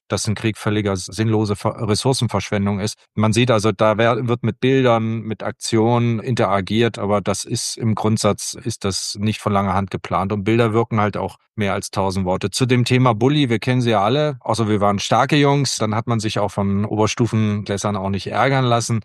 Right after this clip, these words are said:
Diese Bullies handeln ja in der Regel, und das ist, steht auch für, für Trump, aus einer Position der Unsicherheit und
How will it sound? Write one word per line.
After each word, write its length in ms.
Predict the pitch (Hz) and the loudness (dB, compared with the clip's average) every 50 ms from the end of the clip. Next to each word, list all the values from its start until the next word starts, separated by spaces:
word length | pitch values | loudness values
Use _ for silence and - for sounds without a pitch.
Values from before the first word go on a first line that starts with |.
| _ _ _ | _ _ _
Diese 200 | 120 123 120 127 | 0 2 2 2
Bullies 360 | 117 110 139 143 147 139 - | 2 2 2 2 2 0 0
handeln 260 | 127 131 131 135 131 127 | 0 0 0 0 0 0
ja 160 | 123 123 123 | 0 0 0
in 60 | 117 | 0
der 120 | 113 107 | -2 -2
Regel, 220 | 101 120 143 160 165 | 0 0 0 0 0
und 160 | 139 120 104 | -2 -2 -4
das 160 | 110 101 - | -4 -4 -6
ist, 260 | 113 - - - - 117 113 117 | -8 -8 -8 -8 -6 -6 -6 -6
steht 300 | - - - 120 113 113 | -4 -2 0 0 0 0
auch 100 | 107 110 | -2 -2
für, 240 | - - 107 98 87 - - 123 123 | -2 -2 -2 -2 -2 -4 -6 -8 -2
für 140 | - 113 | -2 -2
Trump, 340 | 101 - 113 113 123 131 120 | 0 2 2 2 2 0 -2
aus 280 | - - - 107 101 113 | -4 -2 -2 -2 0 0
einer 160 | 117 117 110 | 0 0 0
Position 520 | - - 110 98 113 - - - 110 113 | 0 0 0 0 0 0 0 0 2 2
der 280 | 113 110 110 110 107 - | 4 4 4 2 2 2
Unsicherheit 640 | 127 123 123 131 117 - 107 92 90 90 90 - - | 2 2 2 2 2 2 2 2 2 0 -2 -6 -10
und 340 | 107 - 101 98 92 - | -8 -6 -6 -6 -6 -8